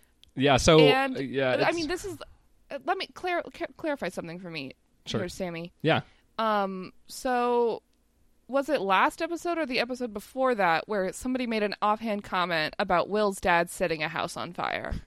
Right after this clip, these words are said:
Speaker 1: That was last episode. Will specifically says that his father burned down the house after a drunken fight with his mom.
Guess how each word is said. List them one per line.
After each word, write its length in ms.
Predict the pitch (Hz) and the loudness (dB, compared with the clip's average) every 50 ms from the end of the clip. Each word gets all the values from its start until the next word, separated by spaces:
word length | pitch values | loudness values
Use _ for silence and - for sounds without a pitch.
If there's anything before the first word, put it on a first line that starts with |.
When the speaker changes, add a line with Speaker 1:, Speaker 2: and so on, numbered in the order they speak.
| _ - - _ - - 415 320 - | _ -20 -20 _ -10 -8 -8 -8 4
Speaker 1:
That 120 | - 190 196 202 | 6 8 8 10
was 120 | 196 165 | 8 10
last 320 | 151 139 127 123 113 - - | 10 10 10 10 8 4 2
episode. 460 | 113 104 113 - - 107 101 85 - - - 160 139 | 2 2 2 0 0 -2 -2 -2 -6 -12 -14 -8 -4
Will 360 | 139 139 170 190 196 196 190 | 4 6 6 8 8 6 4
specifically 680 | 185 - - - 160 - - 156 139 151 135 - 139 123 | 2 0 0 0 2 4 4 2 2 2 0 2 0 0
says 320 | - - 139 123 123 117 117 | 0 0 0 2 2 2 0
that 140 | 123 107 | 0 0
his 160 | 107 120 107 - | 0 0 -2 -2
father 320 | - 117 120 120 123 117 | 0 0 0 2 0 -2
burned 360 | 110 98 120 113 117 120 113 | 0 -2 -2 -2 -2 -2 -2
down 200 | 104 120 120 120 | -4 -2 -2 -2
the 80 | 117 110 | -2 0
house 280 | 117 110 120 123 - | 0 2 2 2 0
after 320 | 135 117 107 - - 120 113 | 0 -2 -2 -2 2 2 2
a 80 | 113 | 2
drunken 420 | 107 104 - 110 107 104 - 117 110 | 2 0 -2 -2 -2 -2 -4 -6 -4
fight 260 | - - 110 107 - | -2 -2 0 0 0
with 160 | 107 120 - - | 0 -2 0 0
his 140 | 117 104 | -2 -2
mom. 400 | 113 107 98 101 113 143 180 180 | 0 -2 -2 -2 -2 -2 -4 -6